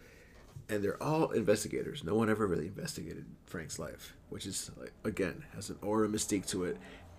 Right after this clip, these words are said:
But don't these guys all essentially, it's not so much all of them, just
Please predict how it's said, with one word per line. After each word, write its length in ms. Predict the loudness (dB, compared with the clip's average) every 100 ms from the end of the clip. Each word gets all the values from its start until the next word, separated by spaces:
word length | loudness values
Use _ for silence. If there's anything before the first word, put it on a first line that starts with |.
| -18 -20 -2
But 160 | -2 0 -6 -18 -20 -14 -2
don't 320 | 2 0 -2
these 340 | -6 -6 -10 -14 -8
guys 380 | -6 -4 -4 -6 -4
all 280 | 4 6 6
essentially, 680 | 2 -6 -6 -6 -8 -10 -12 -20 -20 -18
it's 240 | -12 -6
not 320 | -2 -2 -2
so 100 | 0
much 220 | 2 2 0
all 160 | -2
of 60 | -6
them, 100 | -10
just 200 | -4 -4